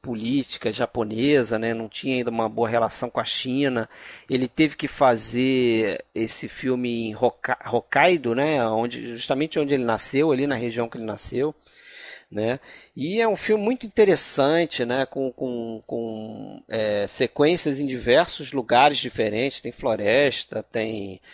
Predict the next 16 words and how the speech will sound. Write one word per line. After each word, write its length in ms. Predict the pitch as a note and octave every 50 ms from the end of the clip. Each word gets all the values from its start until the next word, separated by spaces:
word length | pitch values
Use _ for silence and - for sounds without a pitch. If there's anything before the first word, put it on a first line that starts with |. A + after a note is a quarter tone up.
| - - - - _ _
cena 420 | - - - - C3 B2 B2+ A#2+
na 180 | A#2 A#2 G#2+ G#2
neve, 600 | G2+ G2+ G#2 A2+ C3 D3 D3+ C3+ A#2 - A2+ G#2
né, 400 | G#2+ G#2+ A2 A2+ A2+ G#2+ G2+ F#2+
mais 260 | G2 G2+ A2 A#2 -
pro 140 | - - A#2
final 500 | - - B2 A2 G#2+ G#2+ A2+ B2+ A#2+ A2
ali, 440 | G2+ G2 G#2 A2+ C3+ D3 C#3+ B2+ -
que 180 | - - A#2
seria 640 | - - - A2 G#2+ A2+ A#2+ A2+ G#2+ G2+ G2 - - - - - - - _ _ -
já 200 | D#2+ A#2 A2 G2+
pro 260 | - B2 A#2 A2+ A2+
lado 300 | A2 G#2+ G#2+ G2+ - A2+
da 100 | A2+ G#2
Sibéria, 720 | - - - G2+ F2+ G#2+ G#2 A2+ B2+ D3+ D3 B2+ A#2 G#2+
né? 240 | G2+ G#2 A2+ B2+